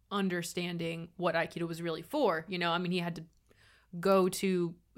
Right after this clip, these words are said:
competing and doing, you know, Brazilian Jiu-Jitsu and stuff like that to understand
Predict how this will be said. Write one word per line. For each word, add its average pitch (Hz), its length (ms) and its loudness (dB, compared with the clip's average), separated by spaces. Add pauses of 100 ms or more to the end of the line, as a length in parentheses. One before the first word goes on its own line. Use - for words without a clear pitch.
(160)
competing 185 600 2
and 165 140 -6
doing, 165 540 -4
you 180 100 -6
know, 160 140 -4
Brazilian 175 400 -2
Jiu-Jitsu 185 320 -2
and 175 100 0
stuff 170 180 -4
like 175 180 -6
that 190 240 4
to - 120 -10
understand 180 680 -2